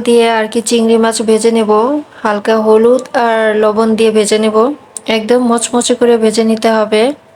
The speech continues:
বেশি সময় লাগবে না, অল্প সময়ে হয়ে যাবে, যেহেতু আমার চিংড়ি মাছগুলো অনেক ছোট।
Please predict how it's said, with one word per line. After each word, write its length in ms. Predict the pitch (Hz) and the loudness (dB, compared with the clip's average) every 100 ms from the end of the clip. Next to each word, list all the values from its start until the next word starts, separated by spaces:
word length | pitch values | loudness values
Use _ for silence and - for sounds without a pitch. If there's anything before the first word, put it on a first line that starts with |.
| _ _ _ _ _ _ _ _ _ _ - - _ _ _ _ - - _ | _ _ _ _ _ _ _ _ _ _ -20 -20 _ _ _ _ -20 -20 _
বেশি 220 | 240 233 269 | -4 -2 -2
সময় 340 | 254 247 254 | 0 0 0
লাগবে 260 | 233 226 220 | 0 -2 -2
না, 120 | 220 285 | -2 0
অল্প 200 | 226 220 247 | -2 0 -2
সময়ে 360 | 247 240 240 | 0 0 2
হয়ে 220 | 233 220 220 | 2 2 2
যাবে, 240 | 220 226 | 0 0
যেহেতু 340 | 226 233 240 254 | 2 2 2 0
আমার 240 | 240 226 | 0 0
চিংড়ি 360 | 233 240 226 226 | -2 -2 0 2
মাছগুলো 500 | 220 220 220 214 226 214 | 0 0 -2 0 0 0
অনেক 280 | 214 233 247 | 0 -2 -4
ছোট। 260 | - 233 | -2 -2